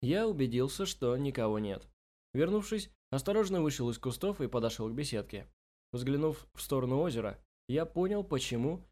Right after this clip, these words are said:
оно было сделано именно там. Вид из беседки открывался просто замечательный. Солнце уже приближалось к горизонту и было как раз над озером. Я уселся в беседке, расслабился и стал смотреть.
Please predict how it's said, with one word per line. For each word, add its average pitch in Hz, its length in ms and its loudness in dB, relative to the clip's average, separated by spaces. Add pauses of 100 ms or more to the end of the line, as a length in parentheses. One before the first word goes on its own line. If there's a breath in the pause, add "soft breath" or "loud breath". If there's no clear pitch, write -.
(120)
оно 202 240 2
было 175 240 2
сделано 135 460 0
именно 117 240 0
там. 98 320 -4 (300)
Вид 143 260 4
из 135 100 -2
беседки 120 580 -4 (240)
открывался 151 720 2
просто 127 420 0
замечательный. 127 800 -4 (440)
Солнце 160 460 0
уже 113 260 2
приближалось 139 600 2
к - 20 -12
горизонту 131 600 0 (320)
и 190 80 2
было 214 260 4
как 151 240 -2
раз 127 240 0
над 147 160 0
озером. 107 440 -2 (500)
Я 147 240 4
уселся 127 440 -2
в 113 40 -2
беседке, 113 540 -4 (340)
расслабился 185 760 -2
и 135 200 -4
стал 113 320 -2
смотреть. 123 500 -4